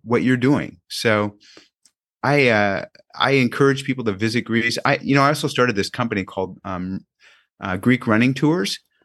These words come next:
and we take people to Greece, uh, for, um, experiencing Greece on foot. So it's, it's, it's not, it's not competitive running. It's,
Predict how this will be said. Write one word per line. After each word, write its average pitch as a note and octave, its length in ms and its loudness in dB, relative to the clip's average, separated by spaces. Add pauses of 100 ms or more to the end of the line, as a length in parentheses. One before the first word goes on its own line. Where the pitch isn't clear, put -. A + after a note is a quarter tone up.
(320)
and A2 120 2
we A#2+ 100 2
take C#3 280 0
people A2 260 0
to G2+ 100 0
Greece, G#2 640 0
uh, G2 320 -2
for, F#2+ 840 -4
um, F#2 360 -10 (540)
experiencing B2 600 2
Greece G#2 400 0
on A2 160 -2
foot. - 340 -4 (440)
So G2+ 260 0
it's, - 280 -4
it's, - 200 -2
it's - 160 -2
not, F#3+ 220 2
it's C3+ 120 2
not D#3 180 2
competitive G#2 420 -2
running. D#2+ 220 -2
It's, - 280 -6